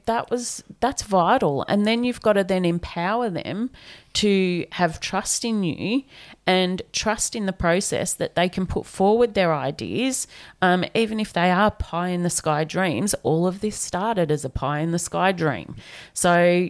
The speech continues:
you know, you've gotta empower them and bring them along. And if you want,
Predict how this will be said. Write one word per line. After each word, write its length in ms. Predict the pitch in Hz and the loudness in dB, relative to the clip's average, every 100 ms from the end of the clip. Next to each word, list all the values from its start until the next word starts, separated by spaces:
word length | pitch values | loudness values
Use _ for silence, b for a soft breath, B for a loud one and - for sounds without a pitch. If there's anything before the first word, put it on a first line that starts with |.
| - | -4
you 120 | 220 | 0
know, 300 | 208 208 208 - | 4 4 0 -4
you've 280 | 190 196 - | -4 -4 2
gotta 240 | 208 285 | 4 4
empower 540 | 226 165 160 147 190 220 | 4 0 -2 0 0 0
them 200 | 165 165 | -2 -2
and 140 | 175 | -2
bring 220 | 175 180 | 0 0
them 140 | 170 151 | 0 -2
along. 580 | 151 170 226 - 143 151 - | 0 2 2 2 -4 -6 -2
And 440 | 196 190 190 190 B B B B - | 0 2 0 -4 B B B B -4
if 220 | 214 - | -2 0
you 80 | 196 | -2
want, 500 | 180 196 208 - - | 2 4 2 0 -8